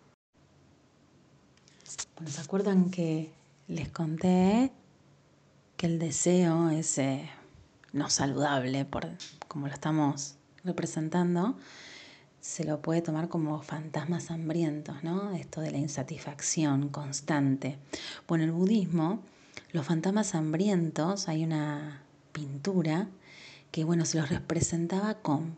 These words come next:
vientres abultados, escuchen bien, vientres abultados, o sea, grandes panzas, pequeñas bocas y unos cuellos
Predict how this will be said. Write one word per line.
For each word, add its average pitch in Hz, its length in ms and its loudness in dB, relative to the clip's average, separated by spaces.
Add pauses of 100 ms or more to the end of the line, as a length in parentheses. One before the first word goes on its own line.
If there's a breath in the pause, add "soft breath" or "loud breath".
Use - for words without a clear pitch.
vientres 262 600 0
abultados, 196 800 0
escuchen 180 440 -2
bien, 90 380 -6
vientres 349 580 2
abultados, 135 960 -4 (400)
o - 40 -16
sea, 139 180 -6
grandes 190 420 -2 (160)
panzas, 208 840 -2 (1160 loud breath)
pequeñas 185 680 4
bocas 175 560 -4 (1300)
y 226 140 6
unos 269 180 6
cuellos 147 640 -2